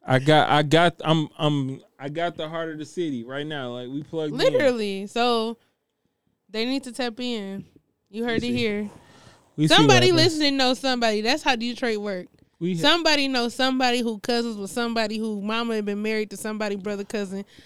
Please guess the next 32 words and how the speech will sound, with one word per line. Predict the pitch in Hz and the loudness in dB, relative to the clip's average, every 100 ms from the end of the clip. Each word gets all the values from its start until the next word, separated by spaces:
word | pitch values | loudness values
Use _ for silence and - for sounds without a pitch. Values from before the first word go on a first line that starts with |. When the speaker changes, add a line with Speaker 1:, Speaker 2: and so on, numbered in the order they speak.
| _ _ | _ _
Speaker 2:
sister, | - 226 202 | -8 -6 -4
brother, | 208 202 190 | -4 -2 0
Speaker 1:
And, | 190 165 - - | 4 4 2 -4
Speaker 2:
and | 208 165 | 0 6
Speaker 1:
and | |
that's | 208 220 | 6 6
Speaker 2:
related. | 202 | 2
Speaker 1:
true. | 220 349 | 2 4
Speaker 2:
So | 185 | 4
Speaker 1:
And | - 160 | 4 4
Speaker 2:
that's | 220 | 6
Speaker 1:
we'll | 240 | 4
Speaker 2:
how | 220 | 4
Speaker 1:
see, | 220 | -2
Speaker 2:
it | |
works. | 220 196 | -4 -4
Speaker 1:
we'll | 180 233 | -2 -2
see | - 247 | -2 0
what | 233 | 2
happens. | 247 233 143 113 | 0 -2 -6 -6
I | 151 | -4
mean, | 170 170 | -2 0
I | 165 170 | -2 -4
think | 196 185 165 _ _ _ _ _ - | 0 0 -2 _ _ _ _ _ -10
because, | 160 220 202 151 - _ _ _ _ | 0 4 4 0 -10 _ _ _ _
again, | 156 156 175 190 151 | -2 0 2 4 2
like, | 135 131 | 2 0
I'm | 160 180 | 0 0
not | 180 160 - | 0 0 -2
thinking | 160 151 147 | -4 -4 -6
of | 143 135 | -6 -2
it | 127 117 | -2 -4